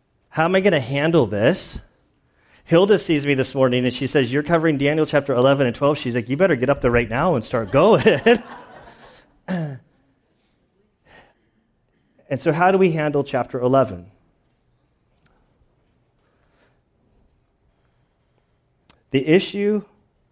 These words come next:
with Daniel chapter eleven is not its inaccuracies. The, the problem with Daniel chapter eleven by skeptics is that it's so accurate. Um, Da-,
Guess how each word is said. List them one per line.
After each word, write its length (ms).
with 180
Daniel 300
chapter 300
eleven 520
is 160
not 140
its 100
inaccuracies. 960
The, 200
the 120
problem 800
with 160
Daniel 260
chapter 260
eleven 340
by 220
skeptics 500
is 100
that 140
it's 160
so 480
accurate. 540
Um, 380
Da-, 240